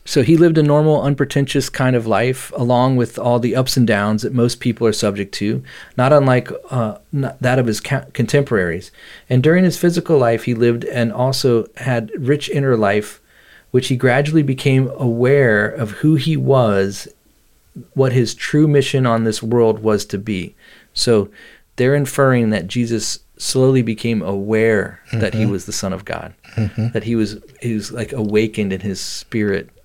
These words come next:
Speaker 1: uh,
Speaker 2: Right.
Speaker 1: to, to, to his mission.
Speaker 2: Mm-hmm.
Speaker 1: Um, it says, "This, of course,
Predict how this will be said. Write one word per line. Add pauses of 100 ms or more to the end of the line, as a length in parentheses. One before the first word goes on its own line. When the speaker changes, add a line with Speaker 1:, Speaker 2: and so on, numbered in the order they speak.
(140)
Speaker 1:
uh,
Speaker 2:
Right.
Speaker 1:
to,
to, (120)
to
his
mission. (180)
Speaker 2:
Mm-hmm.
Speaker 1:
Um,
it
says, (100)
"This,
of
course,